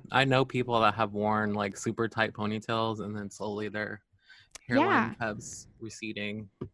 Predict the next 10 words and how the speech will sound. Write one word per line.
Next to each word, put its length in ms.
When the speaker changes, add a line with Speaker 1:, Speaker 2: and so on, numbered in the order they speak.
Speaker 2:
Yeah. 460
I, 840
um, 140
Speaker 1:
But 100
JoJo 260
Speaker 2:
I 60
Speaker 1:
says 220
she's 180
not 220
balding, 580